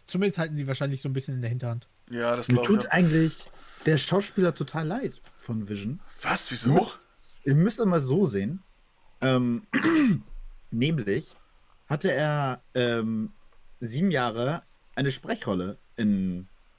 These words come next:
Speaker 3: dem M C U
Speaker 2: Ach,
Speaker 3: und
Speaker 2: ach
Speaker 3: plötzlich
Speaker 2: so.
Speaker 3: mu-, <laughs> und plötzlich muss er Schauspieler werden.
Speaker 2: <laughs> Ich glaub, das, ja. <laughs>
Speaker 1: Das muss ein bisschen kratzen.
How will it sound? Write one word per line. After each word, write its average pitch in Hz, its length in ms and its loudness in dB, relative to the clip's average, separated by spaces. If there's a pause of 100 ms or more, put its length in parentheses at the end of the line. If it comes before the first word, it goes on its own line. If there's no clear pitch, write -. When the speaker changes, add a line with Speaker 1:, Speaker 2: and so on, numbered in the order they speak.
(320)
Speaker 3:
dem 104 140 2
M 101 140 0
C 104 200 0
U 143 200 0
Speaker 2:
Ach, - 40 2
Speaker 3:
und 131 60 4
Speaker 2:
ach 120 80 0
Speaker 3:
plötzlich 156 340 0
Speaker 2:
so. 135 60 0
Speaker 3:
mu-, 156 120 2
<laughs> - 380 -4
und 208 80 0
plötzlich 147 340 0
muss 175 140 2
er 160 80 0
Schauspieler 104 480 -2
werden. 104 240 -6 (220)
Speaker 2:
<laughs> - 120 -4 (880)
Ich - 120 -4
glaub, 165 440 2 (520)
das, - 480 0
ja. 120 340 0 (180)
<laughs> 175 60 -8 (3000)
Speaker 1:
Das - 280 -12
muss 151 240 -6
ein 160 80 -2
bisschen 147 240 -4
kratzen. 135 420 -6